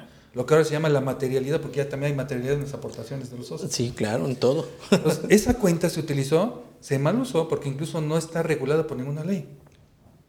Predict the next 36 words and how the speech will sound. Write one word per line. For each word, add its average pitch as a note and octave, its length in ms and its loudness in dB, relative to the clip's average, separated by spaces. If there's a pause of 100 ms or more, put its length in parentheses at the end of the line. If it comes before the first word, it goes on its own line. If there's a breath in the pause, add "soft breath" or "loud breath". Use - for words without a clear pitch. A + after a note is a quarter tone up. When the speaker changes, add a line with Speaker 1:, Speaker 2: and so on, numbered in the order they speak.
(160)
Speaker 1:
En C#3+ 80 -2
la C#3+ 80 6
Ley F3 120 6
General E3+ 240 2
de D#3+ 40 -6
Sociedades E3 300 0
Mercantiles C#3+ 540 -2
habla E3 120 4
de D#3 120 0
capital C#3+ 360 -4 (120)
suscrito, D3 580 -10 (300)
exhibido, C#3 500 -8 (560)
pero A#2 140 -10
nunca C3+ 200 -8
te C#3 80 -8
habla C#3 120 -2
de B2+ 80 -4
aportaciones B2 420 -10
de B2+ 80 -6
futuros B2 300 -12
aumentos B2 240 -8
de B2 40 -10
capital, C3+ 400 -10
porque - 220 -10
no F3+ 60 -4
Speaker 2:
Sí. D#3 60 0
Speaker 1:
debiera D#3 260 -2
existir. - 640 -10
Speaker 2:
Claro. - 300 -2 (500 loud breath)
Speaker 1:
Entonces F3 240 4
la F3 80 4
norma F3+ 320 4
te F3 100 2
dice, E3 380 2
eh, - 20 2
bueno, D3 300 4